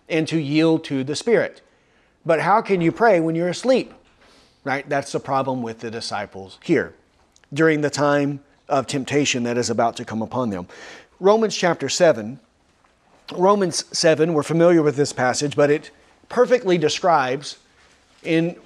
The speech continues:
more detail what Jesus says in this short statement, "Spirit is willing, flesh is weak." The apostle explains more fully in Romans seven fourteen to twenty-five.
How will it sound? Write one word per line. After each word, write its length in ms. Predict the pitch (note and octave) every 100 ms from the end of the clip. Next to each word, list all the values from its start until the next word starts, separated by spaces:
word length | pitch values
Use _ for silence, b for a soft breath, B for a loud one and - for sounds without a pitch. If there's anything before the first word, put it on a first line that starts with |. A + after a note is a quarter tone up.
| _
more 220 | F#3 F3 F#3+
detail 720 | F3+ G#3 - D3 C#3+ D#3 -
what 340 | D#3+ E3+ F3 E3
Jesus 460 | G3 B3+ G#3+ G#3
says 280 | G3 F#3 E3+
in 120 | E3
this 140 | D#3+ D#3
short 300 | G3 G3 -
statement, 600 | F#3+ F3 A2+ F#2 - -
"Spirit 360 | - G3 A3
is 160 | A3+ E3+
willing, 280 | F#3 F3+ E3
flesh 320 | E3+ E3 D3+
is 120 | C3
weak." 340 | F3 D3+ D3 B B B B
The 120 | E3
apostle 580 | E3+ G3 A#3+ G#3+ F#3 F#3
explains 680 | F3 - E3+ E3 D#3+ E3 - _
more 200 | E3+ E3
fully 560 | D#3 A#3 G#3+ D#3 C#3+ D3+ b b -
in 180 | F#3+ D#3
Romans 420 | E3 F3+ F3 - -
seven 460 | F3 D3+ D3 D3+ - b b
fourteen 800 | - B3+ B3+ F#3 F3+ F3+ F3+ -
to 120 | - D#3+
twenty-five. 840 | - C#3 B2+ - C#3 G#2 E2